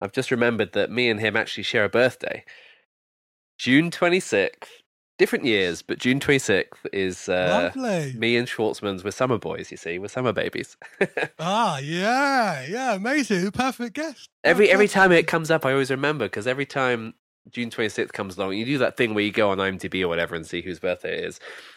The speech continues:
Speaker 1: It's always Schwartzman, Paul Thomas Anderson,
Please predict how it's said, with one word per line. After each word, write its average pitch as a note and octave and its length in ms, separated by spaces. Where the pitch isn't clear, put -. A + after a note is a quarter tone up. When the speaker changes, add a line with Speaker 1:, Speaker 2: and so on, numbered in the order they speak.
Speaker 1:
It's D#2 140
always G#2+ 380
Schwartzman, B2 600
Paul C3 160
Thomas B2 260
Anderson, F#2+ 520